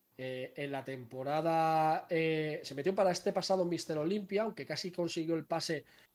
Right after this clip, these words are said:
a la misma altura de, del Mister Olympia del veintidós, eh, que por ejemplo conoce bastante, bastante bien, eh,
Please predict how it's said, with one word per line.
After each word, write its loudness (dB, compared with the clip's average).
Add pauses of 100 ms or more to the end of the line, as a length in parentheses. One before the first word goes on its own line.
(160)
a -2
la 2
misma 0
altura 0
de, -2
del -6
Mister -6
Olympia -2
del -4
veintidós, -4 (480)
eh, -2
que -6
por -6
ejemplo 0
conoce 0
bastante, 0
bastante -4
bien, -2
eh, -2